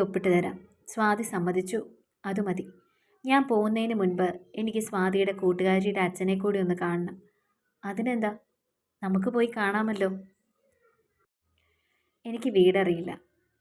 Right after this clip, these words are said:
ഇപ്പം നമുക്ക് പോകാൻ പറ്റുമോ? എന്നോടൊപ്പം വരാമോ സ്വാതി? നമുക്ക് പോവാം, ഞാൻ പറഞ്ഞുതരാം." അത് പറഞ്ഞ് ഒരു പാടം കഴിഞ്ഞ് പടവുകൾ കയറി പോകേണ്ടിയിരുന്ന ഒരു വീടിന് മുൻപിലാണ് കാറ് നിർത്തിയത്. സ്വാതി കാറിൽ നിന്നും ഇറങ്ങി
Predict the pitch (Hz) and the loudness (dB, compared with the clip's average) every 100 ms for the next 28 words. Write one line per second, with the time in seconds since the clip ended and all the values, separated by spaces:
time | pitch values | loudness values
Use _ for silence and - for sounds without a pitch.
0 | _ 233 262 254 240 247 233 202 190 185 | _ -8 -6 -4 -4 -4 -2 -2 0 -2
1 | 175 175 - _ - 226 254 262 262 240 | -2 -4 -6 _ -10 -4 -2 0 0 0
2 | 226 220 190 190 175 180 185 - - _ | 2 0 -2 -2 -2 0 -4 -8 -20 _
3 | _ 214 220 277 269 196 185 180 _ 208 | _ -6 -4 -4 -2 0 -2 -6 _ -8
4 | 208 226 208 196 202 180 180 - _ _ | -6 -4 -4 -4 -4 -6 -10 -14 _ _
5 | _ _ _ _ _ _ _ _ 233 262 | _ _ _ _ _ _ _ _ 0 2
6 | 269 214 196 185 208 277 302 233 208 226 | 4 4 4 -2 2 2 4 4 4 4
7 | 240 214 196 202 196 190 196 208 240 220 | 2 2 2 2 2 4 2 0 -2 0
8 | 185 185 185 - 196 190 208 208 214 208 | 2 0 -2 -4 -2 0 0 -2 0 0
9 | 208 208 202 185 185 208 196 185 190 196 | 0 0 4 4 2 -2 -2 -2 0 0
10 | 180 180 - - _ _ - 247 233 226 | 0 -2 -8 -20 _ _ -8 -4 0 0
11 | 190 175 175 202 208 247 - _ _ _ | 0 -2 0 4 4 4 0 _ _ _
12 | _ _ _ _ _ _ _ _ _ _ | _ _ _ _ _ _ _ _ _ _
13 | _ - 285 277 277 294 233 208 214 220 | _ -6 2 4 4 2 0 0 -2 -4
14 | 240 240 208 190 | -4 -2 0 2